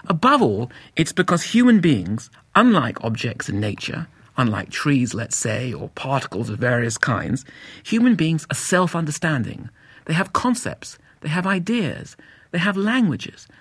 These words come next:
they have meaning, they have culture. And the way they use all that determines what it is partly that they do, what it is that they understand what they do. Let me give you one very simple example. A traffic accident.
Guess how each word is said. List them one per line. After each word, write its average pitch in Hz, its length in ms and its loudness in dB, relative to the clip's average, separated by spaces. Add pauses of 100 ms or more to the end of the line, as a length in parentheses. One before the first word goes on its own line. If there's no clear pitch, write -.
they 175 60 -4
have 190 160 0
meaning, 214 520 4 (320)
they 170 80 -2
have 185 180 0
culture. - 460 0 (720)
And 196 180 4
the 196 40 4
way 233 280 6
they 233 140 4
use 226 320 6
all 85 160 2
that - 320 -6 (260)
determines 170 500 2
what 151 220 4
it 202 160 -2
is 117 160 -2
partly 147 400 0
that 165 200 -2
they 185 120 0
do, 220 400 -4 (240)
what 185 180 4
it 208 80 -4
is 196 100 0
that 180 100 -2
they 175 160 2
understand 214 640 0
what 110 200 -4
they - 80 -8
do. - 320 -10 (380)
Let 226 100 0
me 226 80 2
give 170 160 -2
you 143 80 2
one 160 240 2
very 123 160 0
simple 113 320 -6
example. 104 500 -8 (420)
A - 60 -6
traffic 147 400 -2
accident. - 480 -12